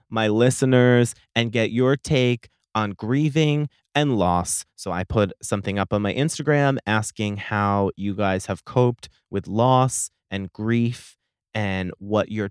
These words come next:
tips are. All right? So let's read some responses from you bitches. First one says, "Pretend they're on an-, <laughs> pretend they're on another island on vacation."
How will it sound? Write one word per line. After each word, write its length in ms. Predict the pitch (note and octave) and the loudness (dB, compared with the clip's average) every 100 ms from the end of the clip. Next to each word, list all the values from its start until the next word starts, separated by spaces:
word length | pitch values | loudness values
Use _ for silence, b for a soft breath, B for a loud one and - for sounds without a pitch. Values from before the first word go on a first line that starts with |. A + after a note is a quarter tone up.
| - | -6
tips 420 | - G2 - - | -4 -4 -4 -10
are. 340 | - F2+ - - _ _ F2 | -6 -4 -6 -10 _ _ -8
All 60 | |
right? 300 | F2 G2 B2+ | -2 0 -2
So 120 | - | -4
let's 300 | G#2 A#2 C#3 | 0 0 0
read 540 | D#3 D3 C#3 A2+ A2+ A2 b | 0 4 4 4 2 0 b
some 280 | - A#2+ A2+ | -4 -2 2
responses 880 | A2 - - D3 D#3+ - G#2+ G2+ - - _ | 0 0 2 4 2 2 2 2 -2 -12 _
from 260 | - C3 | 0 2
you 200 | A2 G2 | 2 2
bitches. 580 | E2+ E2+ - D2 C#2+ - _ _ _ _ _ _ _ _ | 0 -2 -2 -4 -4 -10 _ _ _ _ _ _ _ _
First 300 | - B2 A2+ | 6 6 4
one 200 | A#2+ A2+ | 0 0
says, 300 | A2 G#2 G2 | 0 0 0
"Pretend 500 | - A2 - A#2+ A2+ | 0 -4 -2 -2 0
they're 180 | A#2 B2 | 0 2
on 160 | C3+ A2 | 2 2
an-, 1120 | G#2 - _ - - A#2+ A#2+ - F2+ - - | -2 -6 _ -16 -12 -10 -10 -12 -14 -12 -16
<laughs> 400 | - - E3+ - | -12 -8 -6 0
pretend 360 | D3 - D3 D3+ | 2 4 4 6
they're 120 | D#3 | 6
on 140 | D3 | 6
another 360 | C#3 C3 B2 A#2+ | 6 6 6 4
island 420 | A2+ A#2 A2+ A2 | 4 4 4 2
on 220 | - G#2+ | 2 0
vacation." 760 | G2+ G#2 - G#2+ A2 - F#2 G2+ | 0 -2 0 0 2 2 0 -2